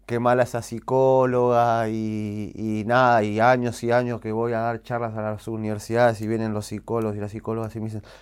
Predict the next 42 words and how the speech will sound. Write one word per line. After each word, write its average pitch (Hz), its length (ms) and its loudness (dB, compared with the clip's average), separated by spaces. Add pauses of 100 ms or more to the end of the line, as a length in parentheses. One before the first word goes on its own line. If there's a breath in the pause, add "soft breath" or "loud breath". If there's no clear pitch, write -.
(140 loud breath)
"Yo 170 240 -4
no 135 80 -4
soy 139 280 -6
como 117 240 -12
esa - 160 -14
psicóloga, 123 640 -6 (580 loud breath)
yo 143 180 -4
trabajo 131 400 -6
en 127 60 -6
la 123 120 -8
cárcel 131 480 -8 (180)
y 131 80 -2
regalo 131 440 2
tus 123 300 -6
libros", 117 420 0
me 104 140 2
dicen, 104 400 0 (280)
y, 90 260 -8 (380)
eh, 95 280 -4
las 95 160 0
vueltas 110 320 2
de - 20 2
la 110 80 2
vida. 101 240 0 (400 soft breath)
Hoy 135 200 8
a 160 60 8
la 151 80 8
distancia, 135 520 4
ese 147 240 6
hecho 151 240 2
que 110 80 2
siempre 139 280 2
lo 127 120 6
contaba 120 280 2
de 143 40 2
una 135 140 4
manera, 143 380 4
digo, 120 340 2 (420 soft breath)
"No, 165 160 -4
no, 170 160 -2
no", 139 260 -6
lo, 110 200 -6